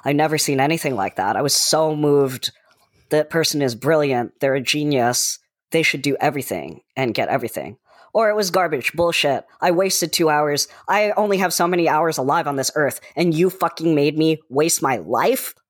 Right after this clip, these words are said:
I'm dying in front of you in the audience. Like, that's my metric. So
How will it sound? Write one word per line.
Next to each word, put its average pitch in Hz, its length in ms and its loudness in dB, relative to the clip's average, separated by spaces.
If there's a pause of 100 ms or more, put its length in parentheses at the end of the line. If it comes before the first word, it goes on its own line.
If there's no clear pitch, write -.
(240)
I'm 190 240 -2
dying 202 600 -2 (1160)
in 208 140 0
front 247 260 0
of 208 80 -4
you 165 220 2
in 180 100 4
the 202 100 4
audience. 185 960 0
Like, 156 240 0
that's 208 300 0
my 170 160 2
metric. 151 420 -4
So 147 400 0